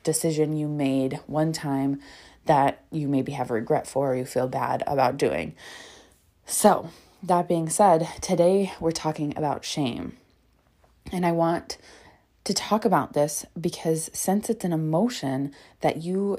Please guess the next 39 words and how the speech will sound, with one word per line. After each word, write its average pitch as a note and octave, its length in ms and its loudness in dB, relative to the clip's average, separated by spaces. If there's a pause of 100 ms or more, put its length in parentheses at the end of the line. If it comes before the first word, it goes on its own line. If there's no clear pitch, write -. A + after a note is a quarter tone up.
(120)
tie D#3+ 600 -2
so D#3+ 220 0
strongly D3+ 560 -2
to C#3+ 300 -4
who D3+ 200 -2
you C#3+ 160 -2
are B2+ 160 0
as B2+ 140 -4
a - 60 -4
person, C#3+ 640 -4 (260)
it's - 140 -2
important C4+ 400 4
that E3+ 140 2
we E3 240 -2 (280)
identify E3+ 760 2
where E3 280 2
this G3 180 -2
is F3+ 120 -4
coming E3+ 280 -4
from, F3+ 300 -2 (220)
point G3 280 4
out F3+ 200 2 (120)
where F3 480 4
this E3+ 200 0
is E3 80 -2
likely E3 280 2
happening F3 640 0
in E3 220 -2
your D3+ 160 0
life, F#3 420 2 (320)
and F3+ 160 2
then F3+ 140 2
I F3+ 80 0
want D#3 200 2
to D3+ 80 0
guide F3+ 380 2
you D3+ 300 -2
in D3+ 480 -2
disrupting E3 800 4